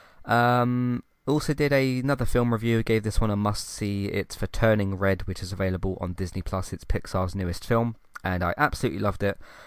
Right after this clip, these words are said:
and I can't wait to see what they do next, which is obviously the next film is, uh, Lightyear. So looking forward to all of that, but, uh, first off, again, spoiler-free for that podcast.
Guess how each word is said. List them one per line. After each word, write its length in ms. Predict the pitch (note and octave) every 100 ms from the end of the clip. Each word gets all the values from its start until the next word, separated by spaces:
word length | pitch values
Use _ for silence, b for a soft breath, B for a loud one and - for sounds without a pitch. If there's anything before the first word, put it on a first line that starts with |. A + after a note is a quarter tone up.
| B
and 180 | - F#2+
I 60 | F#2
can't 240 | - F#2
wait 120 | F2+
to 100 | -
see 120 | F2+ F#2
what 140 | F2+
they 80 | F2+
do 140 | F#2+
next, 340 | F2 E2+ - -
which 140 | F2+
is 80 | F#2+
obviously 320 | E2+ E2+ F2+
the 120 | -
next 260 | F2 - -
film 280 | F2+ F2 E2
is, 240 | F#2 F#2 F#2+
uh, 100 | G#2
Lightyear. 380 | C#3+ - E2 -
So 160 | - -
looking 260 | F2+ F#2 G2
forward 220 | G2 F#2
to 180 | - F#2+ B B B B B
all 220 | G#2+ G#2+
of 140 | G#2+ -
that, 400 | E3 - - -
but, 320 | G#2+ - -
uh, 240 | A2 G2+ G2+
first 480 | - - B2 A2+
off, 300 | A#2+ A2+ -
again, 480 | A2+ G#2 G2+ G2+ F#2+
spoiler-free 640 | - - G2+ G2 F#2 - G2+
for 160 | -
that 180 | F#2+ B2
podcast. 540 | - B2 B2 B2 B2